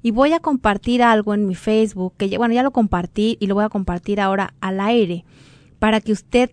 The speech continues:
lo recuerde o lo anote, o en la noche, a las once de la noche se repite este programa, lo, lo escriba, que es el decreto de Wendayer, pero muchos lo están diciendo ahora, y es:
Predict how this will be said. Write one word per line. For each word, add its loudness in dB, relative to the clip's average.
lo 4
recuerde 0
o -2
lo 2
anote, -2
o 0
en 0
la -4
noche, -2
a 0
las -4
once -2
de 2
la -2
noche -6
se -6
repite -8
este -8
programa, -6
lo, -6
lo -4
escriba, -4
que 2
es -4
el -2
decreto -2
de -4
Wendayer, -2
pero -6
muchos -2
lo -4
están -4
diciendo -6
ahora, -4
y -6
es: -10